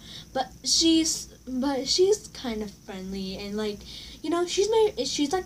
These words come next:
the group, she's, like, in a group of friends in mine, so I'm like, you know, I'm s-, this is talk.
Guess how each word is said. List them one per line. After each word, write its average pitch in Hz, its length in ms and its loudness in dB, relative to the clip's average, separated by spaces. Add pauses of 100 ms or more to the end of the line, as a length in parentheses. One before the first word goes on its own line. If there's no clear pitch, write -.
(120)
the 277 80 0
group, 240 460 0
she's, 269 260 -4
like, 330 120 -4
in 269 120 0
a 233 80 0
group 220 440 2
of 202 160 -2
friends 202 480 -4 (320)
in 269 120 -4
mine, 269 320 -4 (260)
so 247 480 4
I'm 277 340 -2
like, 254 340 -2 (120)
you 269 160 -4
know, 302 80 0
I'm 285 60 -2
s-, - 300 -8 (280)
this 320 160 -6
is 311 100 -2
talk. - 300 -6